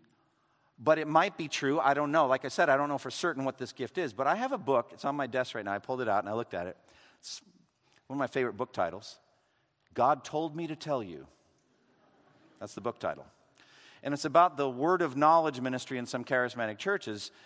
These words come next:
and it has the creepiest looking guy. And he's got this look on his face, and "Has God told me to tell you who you're supposed to marry?" Wow. Um, et cetera. However, you know, I wonder sometimes,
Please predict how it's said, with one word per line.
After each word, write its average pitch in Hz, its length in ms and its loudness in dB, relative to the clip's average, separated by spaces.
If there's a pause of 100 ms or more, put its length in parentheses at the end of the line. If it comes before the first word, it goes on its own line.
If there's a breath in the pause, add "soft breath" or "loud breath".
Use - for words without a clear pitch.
(120)
and 147 120 -2
it 139 60 -2
has 170 260 -2
the 135 100 -4
creepiest 226 640 -6
looking 165 380 -2
guy. 107 480 -2 (1000 soft breath)
And 120 80 -10
he's 107 140 -8
got 139 220 0
this - 400 -8
look 135 260 -8
on 98 100 -10
his 90 140 -14
face, 73 320 -16
and 90 100 -16
"Has 82 100 -18
God 120 260 -6
told 151 260 -8
me 92 140 -8
to 87 80 -14
tell 123 260 -6
you 87 300 -10 (260)
who 143 200 -8
you're 147 140 -6
supposed - 360 -8
to 107 80 -10
marry?" 107 420 -6 (1040)
Wow. 95 400 -4 (640 soft breath)
Um, 113 460 2 (160)
et 101 80 -16
cetera. 127 280 -6 (160)
However, 165 480 -4 (360 soft breath)
you 311 60 -12
know, 320 60 -8
I 233 40 -4
wonder 220 200 -4
sometimes, 139 640 -2